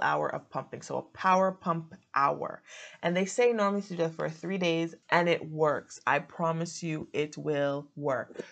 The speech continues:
There are many ways to help you increase your milk supply. Do your research, trial and error. What may work for me doesn't necessarily work for you. I am not a lactation consultant.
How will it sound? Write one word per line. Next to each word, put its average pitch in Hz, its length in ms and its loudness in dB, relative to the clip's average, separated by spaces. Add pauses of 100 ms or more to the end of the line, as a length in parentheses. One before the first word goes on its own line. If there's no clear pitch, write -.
(120)
There 151 140 2
are 147 100 2
many 175 400 0
ways 208 340 2
to 196 100 -2
help 175 260 -4
you 165 140 -4
increase 160 440 -4
your 165 120 0
milk 147 260 -4
supply. 170 500 -2 (360)
Do 202 160 -2
your 254 180 2
research, 202 500 0
trial 196 520 2
and 208 220 -2
error. 160 500 0
What - 180 2
may 175 160 2
work 180 240 4
for 190 120 -4
me 202 200 0
doesn't 175 240 0
necessarily 160 400 -2
work 147 240 -4
for - 120 -8
you. 202 340 -4 (400)
I 202 140 8
am 247 180 4
not 247 180 4
a 311 60 8
lactation 262 600 0
consultant. 226 720 -4